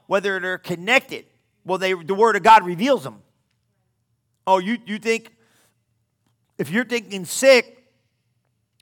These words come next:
when the word of God shows up and says, "By his stripes you're healed," if "by his stripes" shows up and you still think you're sick, you're showing me you're souling. You're souling, man.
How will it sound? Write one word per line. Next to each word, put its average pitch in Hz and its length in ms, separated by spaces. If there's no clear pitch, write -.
when 196 140
the 196 60
word 208 200
of 202 80
God 208 280
shows 220 280
up 233 160
and 196 80
says, 202 200
"By 208 260
his 202 100
stripes 220 260
you're 202 100
healed," 262 320
if 170 180
"by 233 220
his 220 120
stripes" 240 280
shows 214 240
up 240 160
and 185 100
you 220 80
still 226 220
think 214 200
you're 202 140
sick, 247 420
you're 226 120
showing 240 420
me 196 100
you're 196 160
souling. 196 580
You're 175 140
souling, 240 480
man. 185 280